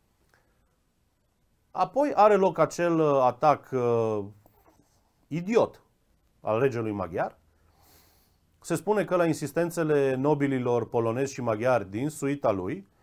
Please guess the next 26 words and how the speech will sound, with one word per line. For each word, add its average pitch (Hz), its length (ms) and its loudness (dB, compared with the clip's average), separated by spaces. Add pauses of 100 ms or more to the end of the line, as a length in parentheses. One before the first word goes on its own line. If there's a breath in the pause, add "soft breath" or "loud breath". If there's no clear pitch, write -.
(720)
uh, 113 160 -6 (100)
regele 135 320 0
având 123 180 0
vreo 113 120 -2
douăzeci 104 380 0
de 85 100 -10
ani, 185 200 -6 (1080)
și 214 640 -6 (220)
ăștia 202 380 0
l-au 180 240 2
convins 180 540 -4
să 175 500 -2
dea 143 140 4
atacul 165 580 0
astfel 190 300 -2
încât, 165 360 -8 (720)
uh, 139 220 -2 (100)
gloria 175 360 4
să 170 140 -4
nu-i 180 100 -4
aparțină 180 420 -2
lui 175 100 0
Iancu, 165 360 -2 (120)
să - 160 -8
aparțină 123 380 -2
regelui, 104 360 2